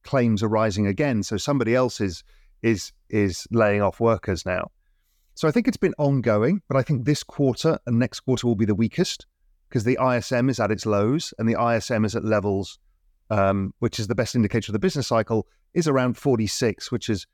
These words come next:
historically given us a hundred percent chance of recession. So I think we're probably in a recession, um, but it's been this kind of rolling recession. So I, my view was always it's never gonna be a bad recession. It'll more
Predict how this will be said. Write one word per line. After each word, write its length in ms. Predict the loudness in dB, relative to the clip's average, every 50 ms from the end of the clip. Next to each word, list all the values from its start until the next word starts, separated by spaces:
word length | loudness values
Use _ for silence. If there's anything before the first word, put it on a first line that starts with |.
| _ _
historically 680 | -6 -6 -4 0 2 2 2 2 2 0 0 0 0 -2 _ _ _ _ -2
given 240 | 0 2 2 2
us 340 | 0 0 -2 -4 -8 -14 -14 -18 _ _ _ _ _ -8
a 40 | -6
hundred 240 | -2 0 0 0 0
percent 280 | -2 0 0 0 0 0
chance 260 | 0 0 0 -2 -4
of 80 | -4
recession. 500 | -4 -4 -2 -4 -4 -4 -4 -8 -10 -10 -14 _ _ _ _ _ _ _ _ _ _ _
So 320 | -4 0 0 2 2 0 -2 _
I 100 | -2 -2
think 320 | 0 2 2 2 2 4 2
we're 100 | 2 0
probably 600 | 0 0 -2 0 0 0 0 2 2 0 0 0
in 160 | 0 0 0
a 60 | 2 0
recession, 560 | 0 -2 -2 -4 -4 -4 -2 -2 -2 -2 -2 _ _ _ _ _ _ _ _ _ _ _ _ _ _ _ _ _ _ _ _ _ _ _ _ _ _ _ _ _ _ -4 -2
um, 360 | 0 2 2 2 0 0 -2 -4 _ _ _
but 140 | -2 0 0
it's 100 | 0 0
been 180 | 0 2 2 2
this 140 | 2 0 -2
kind 180 | -2 -2 0
of 80 | 0 2
rolling 320 | 2 2 2 2 2 2
recession. 440 | 0 0 0 -2 -2 -2 -2 -4 -4
So 140 | -2 -2 -2
I, 40 | -4 -4 _ _ _ _ _ -2
my 120 | -2 0
view 220 | 0 2 2 4 4
was 100 | 4 4
always 320 | 2 2 2 2 2 0
it's 160 | 0 -2 0
never 220 | 0 0 0 0 0
gonna 160 | 0 0 2
be 80 | 2
a 60 | 0 0
bad 280 | 2 0 0 0 0
recession. 540 | -2 -4 -2 -2 -4 -4 -4 -4 -6 -6 -8 -10 _ _ _ _
It'll 140 | -2 0 0
more 380 | 2 2 2 4 4 2 2